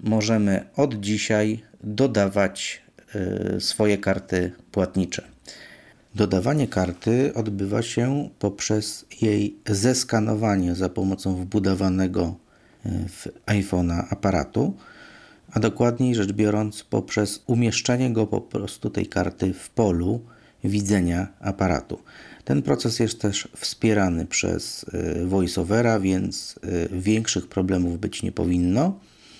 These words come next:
Natomiast, e, w momencie, kiedy dane z frontowej części karty zostaną sczytane,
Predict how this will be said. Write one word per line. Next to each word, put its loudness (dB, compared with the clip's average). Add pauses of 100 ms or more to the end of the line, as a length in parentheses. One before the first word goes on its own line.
(120)
Natomiast, 2
e, 0 (320)
w -6
momencie, 2
kiedy -2 (100)
dane 0 (160)
z -8
frontowej 2
części -4
karty -2
zostaną -4
sczytane, 0